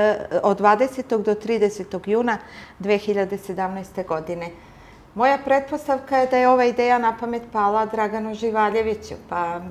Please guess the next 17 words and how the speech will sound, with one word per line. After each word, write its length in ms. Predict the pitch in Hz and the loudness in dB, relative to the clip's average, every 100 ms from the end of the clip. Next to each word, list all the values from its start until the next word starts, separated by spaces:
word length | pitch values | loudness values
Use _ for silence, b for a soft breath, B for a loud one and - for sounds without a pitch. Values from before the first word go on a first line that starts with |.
| - 196 | -16 -20
smatrajući 640 | - 196 196 - 220 214 | -12 -8 -4 0 0 -2
te 180 | 190 190 | -6 0
odgovornim, 640 | 180 214 240 220 208 208 202 B B B B - | 0 0 0 -2 -2 -4 -8 B B B B -2
pojasni 440 | 220 214 214 220 | 2 2 0 -6
nam 160 | 196 190 | -8 -6
malo 240 | 190 185 | -4 -4
šta 220 | 185 - 180 | -6 -6 -4
je, 120 | 165 - - - - | -4 -10 -20 -20 -20
šta 240 | - 233 | -6 -4
se 120 | 226 - | -4 -6
to 100 | 190 | -6
događalo 560 | 190 190 185 185 185 180 | -4 0 2 0 -2 0
u 40 | |
ovih 240 | 170 170 170 | 0 -2 -4
deset 300 | 175 175 175 | -6 -6 -10
dana 260 | 170 | -10
u 40 | 170 | -10